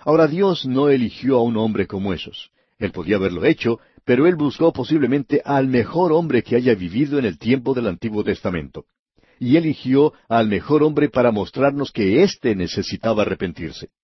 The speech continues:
Al final del libro de Job dice, "De oídas te había oído, mas ahora mis ojos te ven. Por tanto, me aborrezco y me arrepiento en polvo y ceniza." Y esto debería enseñar a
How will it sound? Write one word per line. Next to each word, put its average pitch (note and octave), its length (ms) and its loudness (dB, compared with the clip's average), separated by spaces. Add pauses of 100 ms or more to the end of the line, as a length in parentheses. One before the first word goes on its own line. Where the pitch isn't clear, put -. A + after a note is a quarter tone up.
(840)
Al B2 140 0
final E3+ 280 -2
del G#3 120 2
libro C#3+ 180 2
de G#2 100 4
Job C#3 220 0
dice, G#2+ 400 -2 (400)
"De G#2 200 0
oídas D3 560 2
te A#2+ 120 2
había A2 200 2
oído, A2+ 460 -2 (300)
mas F#2 400 -2
ahora A#2 360 0
mis F#2+ 240 -6
ojos G#2+ 440 -6
te E2 140 -6
ven. D2+ 340 -6 (640)
Por E2 200 -12
tanto, A2+ 480 -2
me F#2+ 160 -4
aborrezco G#2 720 -2 (260)
y C3 200 0
me C#3 200 0
arrepiento A#2+ 880 0
en E2 160 -6
polvo C3 540 0
y B2 40 -4
ceniza." E2+ 520 -8 (800)
Y E3 140 0
esto F3 220 0
debería C#3+ 300 2
enseñar A#2 320 0
a A#2+ 120 0